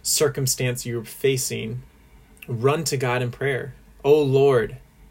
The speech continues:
many are my trials, many are my struggles, many are my sufferings."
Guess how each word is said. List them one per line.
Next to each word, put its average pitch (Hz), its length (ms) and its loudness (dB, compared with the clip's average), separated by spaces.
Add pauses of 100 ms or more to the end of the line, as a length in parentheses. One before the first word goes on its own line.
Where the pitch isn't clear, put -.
(440)
many 139 340 -2
are 147 100 0
my 127 140 -2
trials, 113 640 -6
many 131 320 -4
are 123 140 -6
my 117 180 -6
struggles, 117 760 -6
many 127 400 -4
are 117 160 -8
my 113 180 -8
sufferings." 117 880 -8